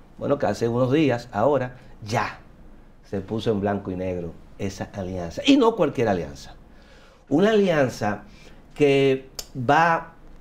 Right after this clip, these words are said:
unida en el noventa y uno por ciento del territorio nacional. O sea, estamos hablando de ciento cuarenta y cinco municipios de los ciento cincuenta y ocho,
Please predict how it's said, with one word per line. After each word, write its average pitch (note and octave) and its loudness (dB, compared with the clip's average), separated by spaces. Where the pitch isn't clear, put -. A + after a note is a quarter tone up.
unida D3 4
en D3 2
el E3+ 2
noventa E3 4
y F3 4
uno C#4+ 2
por F3 2
ciento A#2+ 0
del C#3+ 4
territorio C#3+ 2
nacional. A2 0
O - -20
sea, B2 2
estamos A#2 0
hablando B2 0
de A#2 0
ciento A#2+ -2
cuarenta A2+ 0
y - -8
cinco G3+ 0
municipios C3+ -2
de D3 2
los B2+ -2
ciento A#2+ -4
cincuenta G#2+ -2
y C3 0
ocho, - -10